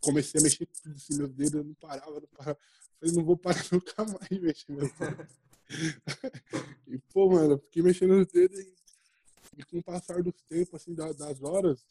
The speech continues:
foi voltando os movimentos, sabe? E eu tô sentindo, daí os médicos faziam os negócios, e eu tô sentindo, tô sentindo. Não sei o quê, tô feliz, pá, felicidade, assim, sabe? E pá, daí os médicos chegou com a notícia que eu tinha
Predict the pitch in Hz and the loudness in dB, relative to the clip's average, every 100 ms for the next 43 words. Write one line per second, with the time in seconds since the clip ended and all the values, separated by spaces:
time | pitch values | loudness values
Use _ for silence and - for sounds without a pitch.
0 | _ 156 151 180 180 180 180 175 175 170 | _ -6 2 2 4 0 -2 0 0 0
1 | 151 165 185 165 - 160 185 147 123 _ | -6 -8 -10 -12 -16 -16 -10 -10 -10 _
2 | _ - 151 160 156 _ _ - 165 - | _ -6 0 0 0 _ _ -8 -8 -6
3 | 180 _ 180 185 156 143 151 156 143 143 | -10 _ 0 2 2 4 6 6 4 -6
4 | 139 _ - 131 143 139 143 135 143 - | -8 _ -10 -6 -4 -4 -4 -4 -4 -8
5 | 135 147 - 156 - 180 - 190 175 170 | -16 -18 -10 -8 -8 -6 0 2 2 -2
6 | 180 175 - 190 185 _ _ _ _ _ | -6 -8 -6 -4 -4 _ _ _ _ _
7 | _ - - 165 _ 170 180 170 - 180 | _ -20 -16 -16 _ 0 0 0 -6 0
8 | 190 196 180 190 202 185 - _ - 156 | 4 4 2 -2 -4 -8 -10 _ -10 -8
9 | 151 151 170 185 - 202 185 190 233 185 | -6 -4 0 0 0 0 0 -2 0 -2
10 | - _ _ _ _ _ _ _ 156 - | -2 _ _ _ _ _ _ _ -20 -10
11 | 160 180 180 180 170 170 175 - - 180 | -4 2 6 6 6 2 2 0 2 4
12 | 175 180 185 180 175 175 165 - 165 165 | 4 4 2 0 -10 -8 -10 -6 -4 -2
13 | 147 | -2